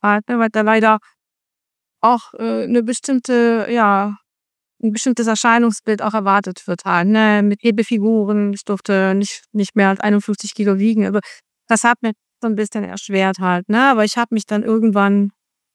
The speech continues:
ähm, davon losgemacht. Ich hab dann aufgehört mit Ballett und hab andere Dinge halt ausprobiert. Ähm, das war eine Sache, die mich am Anfang als junge Frau doch schwer be-,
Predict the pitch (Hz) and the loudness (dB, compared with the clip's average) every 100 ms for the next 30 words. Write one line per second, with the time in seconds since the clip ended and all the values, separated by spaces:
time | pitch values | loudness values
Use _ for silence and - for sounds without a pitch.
0 | - 196 190 190 185 190 - _ _ _ | 0 2 2 0 -2 -4 -12 _ _ _
1 | _ _ _ _ - 233 254 226 208 208 | _ _ _ _ -6 -2 2 4 4 0
2 | - 175 90 190 - - 98 196 202 - | -4 -8 -8 -12 -10 -8 -4 -2 -2 -2
3 | - 185 185 - - 202 - - 190 190 | 0 2 0 -4 -4 -2 -2 -2 2 2
4 | 220 - 196 185 208 208 208 196 196 190 | 2 -2 -4 -2 0 0 -2 -2 -2 0
5 | 190 196 - 196 - _ 208 202 196 - | -2 -2 -6 -8 -10 _ 0 0 0 -4
6 | - - 190 185 190 190 - _ _ _ | -12 -6 -4 -2 -4 -6 -10 _ _ _
7 | _ 208 226 - 233 233 226 214 226 233 | _ 0 0 0 2 4 4 2 2 0
8 | 208 202 202 202 214 220 208 233 - - | -2 -2 -2 -2 -2 0 2 0 -2 -4
9 | 226 220 214 233 220 202 - 214 202 202 | -2 -2 -4 -4 -4 -4 -4 -2 -2 -4
10 | 220 196 | -6 -4